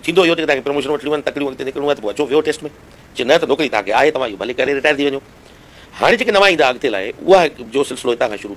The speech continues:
थींदो, पुराणनि लाइ बि थींदो, नवनि लाइ बि थींदो। ॿियो इहो थींदो, जेके बीएड ऐं एमएड जी डिग्री आहे,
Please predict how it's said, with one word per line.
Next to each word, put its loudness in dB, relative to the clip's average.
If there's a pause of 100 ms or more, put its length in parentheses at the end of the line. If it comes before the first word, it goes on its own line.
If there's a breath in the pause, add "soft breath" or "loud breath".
थींदो, -14
पुराणनि -2
लाइ 2
बि -16
थींदो, -6
नवनि -8
लाइ -16
बि -20
थींदो। -8
ॿियो 6
इहो -2
थींदो, 2
जेके -8
बीएड 0
ऐं 0
एमएड -4
जी -12
डिग्री -8
आहे, 0